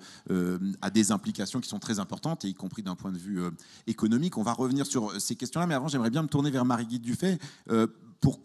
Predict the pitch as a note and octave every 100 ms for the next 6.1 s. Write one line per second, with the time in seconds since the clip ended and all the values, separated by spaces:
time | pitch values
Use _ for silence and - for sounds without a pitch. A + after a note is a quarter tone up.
0 | _ - - - C#3 C3+ C3+ D3+ C#3 B2+
1 | B2+ B2+ D3 C3 D3+ C3 A#2+ B2 C#3+ C3
2 | F3 G3+ A#2 B2+ G#2+ G#2 C#3+ B2+ G#2+ C3+
3 | A#2 A#2+ A#2 A#2 A2+ B2+ - A#2 A#2+ G#2
4 | A2+ D3+ G3 F#3+ - C3 C3 B2 B2 B2
5 | C3 A#2 A2 A2 - D#3 - - C3 C#3+
6 | C3